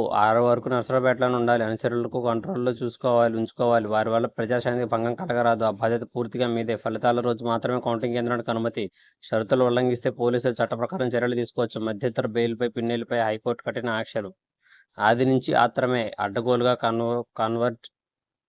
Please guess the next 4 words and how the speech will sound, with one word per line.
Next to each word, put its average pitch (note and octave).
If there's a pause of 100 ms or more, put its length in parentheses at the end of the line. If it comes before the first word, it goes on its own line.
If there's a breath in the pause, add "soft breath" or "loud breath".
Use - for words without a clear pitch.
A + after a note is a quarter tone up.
(320)
ఐఏఎస్ A#2+
ప్రక్రియ. A#2+
నోటిఫికేషన్పై A2+
గోప్యత A#2